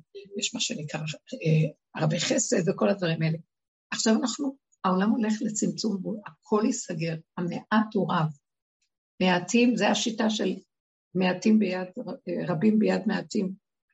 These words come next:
ורשעים ביד צדיקים, שהם היו כל כך מעט. וחלשים, הגיבורים ביד החלשים, בדיוק הפוך.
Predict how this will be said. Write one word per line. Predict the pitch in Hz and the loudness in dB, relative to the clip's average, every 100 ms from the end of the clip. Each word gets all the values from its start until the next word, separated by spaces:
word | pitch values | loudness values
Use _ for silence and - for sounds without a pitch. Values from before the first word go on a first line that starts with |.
| 180 | -2
ורשעים | 170 170 185 180 196 202 | 0 0 0 2 2 2
ביד | 180 - - _ _ _ | 0 0 -6 _ _ _
צדיקים, | - 175 156 - 214 220 220 - | -6 -2 0 0 0 0 -4 -8
שהם | - 180 | -6 -2
היו | 185 185 | 0 0
כל | 196 | -2
כך | - - 226 | -2 -2 0
מעט. | 185 180 165 _ _ _ _ _ _ _ _ _ _ _ _ _ _ _ 185 160 | 0 0 -2 _ _ _ _ _ _ _ _ _ _ _ _ _ _ _ -8 -4
וחלשים, | 170 196 - 185 170 180 - 240 220 - | -4 -6 -6 -4 -2 -2 2 4 2 0
הגיבורים | 175 156 156 180 220 | -2 0 0 4 4
ביד | 220 190 | 4 0
החלשים, | - - 196 190 - 214 214 | -4 -4 -4 -4 -4 -6 -4
בדיוק | 247 427 - | -2 -2 -4
הפוך. | 381 - 381 _ | -6 -4 -6 _